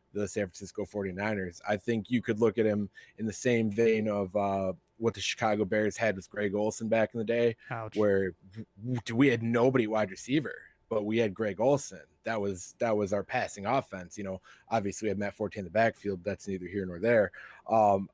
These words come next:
Speaker 1: San Francisco had that. George Kittle's it. And when George Kittle is injured, it's, you know, I think he might have missed a game or two last year.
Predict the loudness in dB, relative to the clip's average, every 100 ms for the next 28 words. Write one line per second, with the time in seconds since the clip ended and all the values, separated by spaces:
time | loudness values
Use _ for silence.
0 | -2 4 4 4 2 2 4 4 4 2
1 | _ _ _ _ -10 -4 0 0 2 0
2 | 0 0 -2 0 -2 -2 -2 -8 -10 _
3 | _ _ -12 -6 -2 -2 0 0 2 0
4 | -4 -4 -4 -4 -6 -10 -16 -18 _ _
5 | -8 -4 -2 -4 -4 -4 -6 -4 -2 0
6 | 0 -2 -4 -8 -6 -4 -4 -6 -4 -2
7 | -2 -4 -4 -4